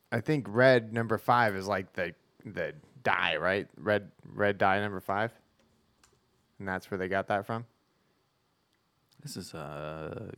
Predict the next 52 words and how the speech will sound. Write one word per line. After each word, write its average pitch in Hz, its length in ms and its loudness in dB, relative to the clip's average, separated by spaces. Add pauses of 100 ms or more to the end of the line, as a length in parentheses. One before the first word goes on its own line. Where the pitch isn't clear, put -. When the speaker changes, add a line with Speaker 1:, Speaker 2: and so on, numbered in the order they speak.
(120)
Speaker 2:
turning 117 200 -8
into 85 160 -8
a 76 40 -10
conspiracy - 640 -10
podcast. - 640 -14
Speaker 1:
I 101 200 0
don't 180 120 6
know. 196 220 10
I'm 147 280 4
getting 196 280 8
pretty 214 220 6
freaked 226 400 0
out 269 180 4
about 131 300 4
it 127 60 6
right 131 220 2
now. 135 200 4
I 147 60 6
Speaker 2:
Can't, 175 100 4
Speaker 1:
don't 190 100 0
know. 208 180 2
My 123 160 2
Speaker 2:
I, - 20 6
I 143 40 4
Speaker 1:
arms. 185 300 2
Speaker 2:
don't 90 160 0
have 90 160 -2
Speaker 1:
Give 151 120 6
me 175 100 6
a - 20 8
Speaker 2:
anything. 156 160 4
Speaker 1:
pen. 170 300 2 (100)
Speaker 2:
I 104 60 -8
don't 92 100 -8
have 90 160 -8
anything. 87 300 -8 (220)
Speaker 1:
Give 127 100 2
me 165 160 4
a 160 60 8
pen. 156 520 4
Speaker 2:
<laughs> 143 60 2 (1200)
Um, 123 640 10
what's 151 220 6
your, 208 200 8
so, 143 260 8
so 139 320 8
while 165 400 6
we're, 156 240 8
while 247 240 6
we're 190 120 6
trying 113 300 4
to 90 160 -2